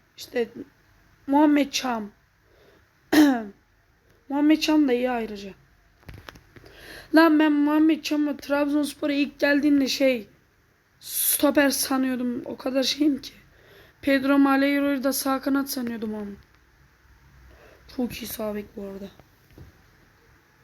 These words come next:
Şimdi Afe. Emirhan girdi araya. Emirhan vur.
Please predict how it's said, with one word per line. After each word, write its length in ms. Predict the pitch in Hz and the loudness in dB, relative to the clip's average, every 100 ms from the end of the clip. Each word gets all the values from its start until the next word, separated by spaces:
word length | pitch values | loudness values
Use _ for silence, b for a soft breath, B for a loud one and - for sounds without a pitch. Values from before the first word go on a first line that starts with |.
| _ _ _ _ _ _ _ _ _ _ _ _ _ _ _ _ _ | _ _ _ _ _ _ _ _ _ _ _ _ _ _ _ _ _
Şimdi 440 | 214 233 220 202 196 _ _ _ _ _ - | -14 -10 -8 -8 -10 _ _ _ _ _ -12
Afe. 360 | 226 254 220 202 - _ _ - _ _ | -8 -4 -4 -6 -14 _ _ -20 _ _
Emirhan 400 | 220 226 240 240 | -6 -4 -2 -4
girdi 200 | 233 233 | -4 -6
araya. 320 | 226 220 208 196 - b b b b | -6 -6 -6 -10 -16 b b b b
Emirhan 380 | - 254 269 247 | -4 0 2 2
vur. 100 | 269 | 0